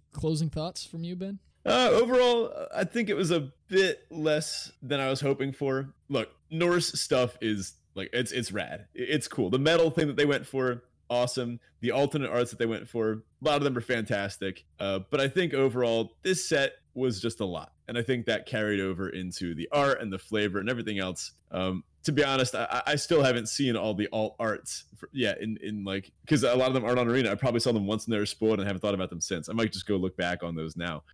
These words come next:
Speaker 2: So, I don't know. Maybe if I ever start opening more of these cards in paper, I'll, I'll have some other thoughts on it. But, uh, it's, it, I, I'd probably give this, like, a B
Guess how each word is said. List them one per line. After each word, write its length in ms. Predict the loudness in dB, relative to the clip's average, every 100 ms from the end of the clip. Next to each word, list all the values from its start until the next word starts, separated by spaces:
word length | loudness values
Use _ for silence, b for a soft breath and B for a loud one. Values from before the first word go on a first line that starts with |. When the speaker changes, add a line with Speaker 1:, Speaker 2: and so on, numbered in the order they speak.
| -6
Speaker 2:
So, 480 | 2 4 6 4 0 _ -2
I 100 | 2
don't 80 | 4
know. 80 | 4
Maybe 240 | 4 4
if 160 | 2 2
I 100 | 4
ever 360 | 4 4 0 -4
start 280 | -8 -2 0
opening 280 | 0 0 0
more 100 | 0
of 60 | 0
these 140 | -2
cards 240 | -2 -2
in 80 | -4
paper, 380 | -6 -6 -4 -4
I'll, 120 | -4
I'll 160 | -4 -4
have 160 | -4
some 140 | -6 -10
other 140 | -10
thoughts 360 | -6 -6 -6 -6
on 140 | -10
it. 80 | -8
But, 200 | -2 -4 -4 _ 0
uh, 300 | 4 4 2 -4 _
it's, 200 | 0 0 2
it, 200 | 2 4
I, 260 | 2 2 2
I'd 80 |
probably 220 | 2 4 4
give 220 | 2 2
this, 160 | 0
like, 100 | 0 0
a 40 |
B 360 | 0 0 0